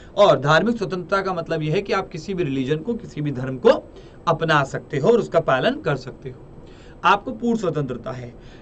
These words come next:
इस चीज़ का आपको अवश्य ध्यान रखना होगा कि आप जिस भी धर्म को मान रहे हैं, जिस भी धर्म को आप फॉलो कर रहे हैं, उस धर्म का आप प्रचार कर सकते हो, लेकिन आप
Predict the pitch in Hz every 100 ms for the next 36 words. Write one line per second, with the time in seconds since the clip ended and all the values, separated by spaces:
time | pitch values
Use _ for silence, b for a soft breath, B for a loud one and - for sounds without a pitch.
0 | B 294 - 262 233 - 214 208 208 190
1 | 180 214 202 196 190 - 190 202 196 294
2 | 214 180 175 160 208 180 208 170 175 180
3 | 185 156 180 185 196 233 156 143 156 151
4 | 151 160 156 147 139 143 185 175 165 170
5 | 190 - - - B B B B B -
6 | 285 - - 151 185 208 208 190 220 240
7 | - 175 208 - - 180 165 - 214 240
8 | 269 277 - - - - - - - 233
9 | 247 247 190 - 175 180 208 247 170 156
10 | 165 190 254 - - - - - - -
11 | - - 175 196 226